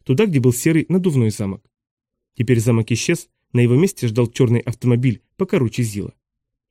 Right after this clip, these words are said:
Метикоиды из замка в серой форме выстрелились коридором лицом друг к другу. Когда стеклянные двери со вздохом распахнулись,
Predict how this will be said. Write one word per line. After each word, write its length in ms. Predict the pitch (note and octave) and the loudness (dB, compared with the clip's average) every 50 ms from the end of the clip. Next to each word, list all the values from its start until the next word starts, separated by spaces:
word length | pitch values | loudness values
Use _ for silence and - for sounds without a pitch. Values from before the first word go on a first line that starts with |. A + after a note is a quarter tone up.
| _ _ - | _ _ -2
Метикоиды 540 | A#2+ A2+ A2+ C3 - - B2+ A#2 A2+ A2+ A#2+ | -2 0 0 -2 -2 0 0 2 2 2 0
из 200 | - - B2+ A2+ | -2 -2 -4 -2
замка 400 | A2+ D#3+ F#3 F3+ - A2 F#2 - - | 0 0 0 0 -2 -4 -8 -8 -8
в 40 | |
серой 260 | - - C3+ A#2+ A#2+ A#2+ | -4 0 0 2 0 0
форме 400 | - - A#2+ G#2 G#2 F#2+ G2+ _ _ _ _ - | -2 -2 -4 -2 -4 -6 -8 _ _ _ _ -2
выстрелились 480 | B2+ F3+ G#3 - E3 B2 A#2 A#2 - - | 0 0 0 0 0 0 0 0 -2 -2
коридором 500 | - A#2 A#2+ A#2 C#3+ E3+ C#3+ A2+ G2+ - _ - | -2 -2 -2 0 0 2 0 0 -2 -4 _ -4
лицом 340 | B2 B2 - - F3+ D#3+ | -4 -2 0 0 -2 -2
друг 240 | A2+ A#2+ B2+ D3 D3 | 0 0 0 0 0
к 40 | C#3+ | -2
другу. 340 | A#2+ B2+ F#2+ - - G#2 _ _ _ _ _ _ _ _ _ _ _ | -6 -8 -8 -10 -14 -18 _ _ _ _ _ _ _ _ _ _ _
Когда 220 | - A#2+ A#2 B2 A#2+ | -6 -4 0 0 0
стеклянные 500 | - - C3 A2+ - B2+ A#2+ A#2+ A#2+ A#2 | 0 0 -2 -2 0 0 2 2 2 2
двери 220 | A#2 B2 A2+ A#2 | 2 2 2 0
со 160 | A2 - B2+ | 0 -2 -4
вздохом 360 | A2+ G#2+ A#2+ A#2 - A#2+ A#2 | -4 -2 -2 -4 -2 0 0
распахнулись, 680 | A#2 A#2 - - C3+ - - C#3 B2 A#2 A2 G#2+ - | 0 -2 -2 -4 -6 -4 0 0 2 2 0 -2 -6